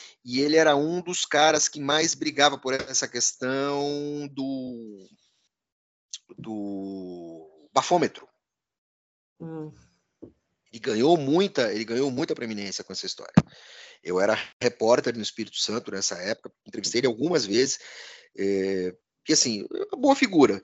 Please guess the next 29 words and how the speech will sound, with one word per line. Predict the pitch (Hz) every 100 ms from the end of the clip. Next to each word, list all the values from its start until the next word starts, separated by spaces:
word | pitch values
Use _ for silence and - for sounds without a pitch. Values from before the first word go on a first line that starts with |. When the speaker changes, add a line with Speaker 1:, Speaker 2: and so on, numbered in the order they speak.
| - - _ _ _ -
Speaker 1:
Mas | - 381
eu | 392
sou, | - -
assim, | 196 -
ele | 214 320
é |
um | 302
sujeito | 320 294 -
preparado | 339 320 320 180 180 - _ _ _ _ _ _ _ _
para | - 135 139
o | 165
debate, | 202 196 110 87 - - - - _ _
coisa | - 247 262 247
que | - - 113 - _ _ _ _ _ 175
a | 214
oposição, | 262 247 - 170 143 113 - - 147 127 -
não, | 101 127
eu | 151 165
não | 180
vou | 220
entrar | 240 226 208
no | 208
mérito, | 170 156 170 165 143 117 - 98 82
eu | 113
não | 143
entro | 208 -
no | 226
mérito, | 180 160 160 143 120 - 98 80 _ _ _ _ _
eh, | 104 104